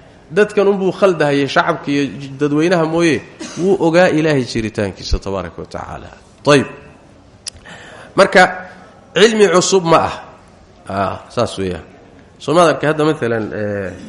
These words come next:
eh, muxuu ahaayey, eh, waxaan, eh, diin la'aantan iyo akhlaaq xumadan iyo fasaadkan, eh, markay,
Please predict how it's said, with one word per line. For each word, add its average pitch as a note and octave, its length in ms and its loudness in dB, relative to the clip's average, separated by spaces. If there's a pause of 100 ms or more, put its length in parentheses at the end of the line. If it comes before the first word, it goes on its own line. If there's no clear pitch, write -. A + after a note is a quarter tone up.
(680)
eh, F#2 280 -8
muxuu G#2 280 -2
ahaayey, G2 600 -4 (880)
eh, F#2 400 -8
waxaan, B2+ 500 -4
eh, G2 440 -6
diin B2 220 -2
la'aantan B2+ 580 -2
iyo G#2+ 180 -4
akhlaaq A#2 400 -4
xumadan B2+ 480 -2
iyo G#2+ 140 -4
fasaadkan, G#2+ 720 -4 (800)
eh, A2 160 -4
markay, C3+ 420 0